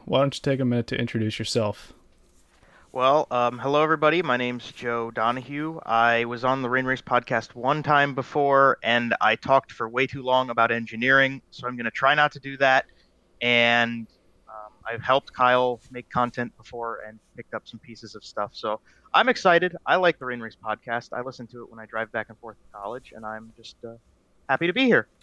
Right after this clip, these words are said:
Speaker 1: Sure. Good stuff. Um, yeah, so as I mentioned, possibly next week, uh, Kyle will be joining us. It just depends. Everything's sort of, uh, minute by minute while he's <laughs> over there. So there's a chance we'll have Joe here next weekend, or next,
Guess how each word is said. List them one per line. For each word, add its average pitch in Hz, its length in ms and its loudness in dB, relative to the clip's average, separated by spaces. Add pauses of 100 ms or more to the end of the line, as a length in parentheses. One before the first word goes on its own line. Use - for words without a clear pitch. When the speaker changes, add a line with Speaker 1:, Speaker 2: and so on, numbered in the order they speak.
Speaker 1:
Sure. 147 400 -6 (320)
Good - 180 -6
stuff. 139 400 0 (480)
Um, 135 640 4 (840)
yeah, 151 240 4
so 147 160 0
as 160 180 4
I 156 80 2
mentioned, 131 520 -2 (240)
possibly 185 420 0
next 185 300 -2
week, 170 320 0 (100)
uh, 139 220 2
Kyle 143 340 2
will 139 140 0
be 139 100 -2
joining 131 420 -2
us. 127 200 -4
It 131 80 -6
just - 220 -6
depends. 113 500 -4
Everything's 113 420 -2
sort 131 260 2
of, 123 200 0 (800)
uh, - 340 -12 (320)
minute 139 380 2
by 123 140 4
minute 120 420 2
while 120 180 0
he's 117 220 0
<laughs> 104 100 -2
over 117 180 2
there. 107 240 0
So 110 220 -2
there's 117 160 -2
a 117 60 -8
chance 117 280 -6
we'll 110 120 -4
have 113 160 -4
Joe 110 240 -2
here 113 160 -6
next 110 320 -6
weekend, 110 480 -6
or 123 100 -2
next, 156 320 -2